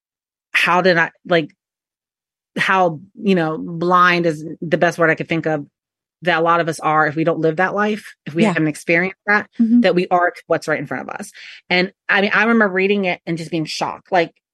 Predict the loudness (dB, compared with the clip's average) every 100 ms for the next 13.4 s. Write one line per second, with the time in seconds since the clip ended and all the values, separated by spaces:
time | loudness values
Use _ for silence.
0 | _ -8 -2 -2 -4 -12 -8 -4 -2 0
1 | -2 -4 -10 -20 -10 0 2 4 2 0
2 | -4 -4 0 2 2 0 -4 -6 -8 -10
3 | -12 -14 -14 -16 -18 -20 -2 -2 -2 -6
4 | -16 -6 0 2 2 2 2 2 0 -2
5 | -6 -8 -2 0 2 2 2 2 0 -2
6 | -2 0 0 0 0 2 2 -2 -4 -4
7 | -8 -2 0 2 2 0 -10 -2 2 4
8 | 4 2 2 0 -4 -4 0 2 2 -2
9 | -4 0 0 2 0 -2 0 0 0 -2
10 | -2 -4 -4 -12 -18 -16 -16 -18 -20 _
11 | _ -2 2 2 2 0 2 2 2 2
12 | -2 -6 _ -4 -2 -2 -4 -8 -8 -8
13 | -8 -2 -4